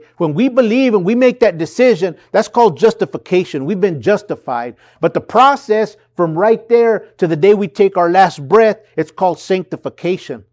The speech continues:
That's holiness, being set apart, and we're called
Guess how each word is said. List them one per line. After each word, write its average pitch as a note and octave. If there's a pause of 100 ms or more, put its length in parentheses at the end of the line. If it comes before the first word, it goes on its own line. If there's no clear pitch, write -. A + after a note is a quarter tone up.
(160)
That's D#3 (220)
holiness, D3 (180)
being G3 (120)
set F3+
apart, D#3+ (140)
and D3
we're D3+
called E3